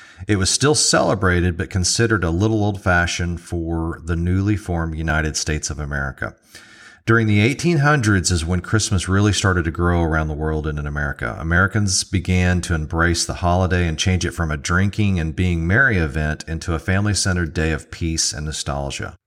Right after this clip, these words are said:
And the church continued its attempt to make the event wholesome and Christ-centered. So, you know, as you can imagine, probably going all the way back to four hundred A D, the, the church was always an ever-present symbol in the world,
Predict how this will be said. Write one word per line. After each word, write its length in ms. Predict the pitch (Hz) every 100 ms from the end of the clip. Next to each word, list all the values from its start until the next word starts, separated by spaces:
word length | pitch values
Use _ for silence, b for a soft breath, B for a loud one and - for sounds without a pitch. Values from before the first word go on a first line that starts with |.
| -
And 160 | 127
the 80 | 127
church 460 | 123 - 180 180 -
continued 800 | 127 113 - 180 175 123 95 87
its 180 | 87
attempt 580 | 90 - 95 82 - - -
to 100 | 92
make 300 | 90 92 -
the 140 | 95
event 340 | 82 87 85
wholesome 640 | - 104 98 101 107 95 90
and 200 | 85 85
Christ-centered. 880 | - 82 82 - - 76 73 60 -
So, 400 | 95 87 76 -
you 120 | 117
know, 100 | 85
as 260 | 92 135 107
you 80 | 101
can 120 | 85
imagine, 680 | 85 90 92 85 78 80
probably 340 | - 95 85 87
going 260 | 85 85
all 220 | 73 98 101
the 60 |
way 140 | 95 87
back 380 | 85 87 -
to 100 | -
four 380 | 73 - 98 87
hundred 480 | 76 95 98 82 76
A 180 | 76 71
D, 460 | 90 98 78 71 B B B B
the, 160 | - - - -
the 160 | 92
church 400 | - - 143 -
was 160 | 92 -
always 540 | 85 95 101 87 76
an 100 | 78
ever-present 760 | 80 90 82 - 87 82 - -
symbol 520 | - 156 82 71 78
in 100 | 78
the 80 | 76
world, 460 | 80 76 78 76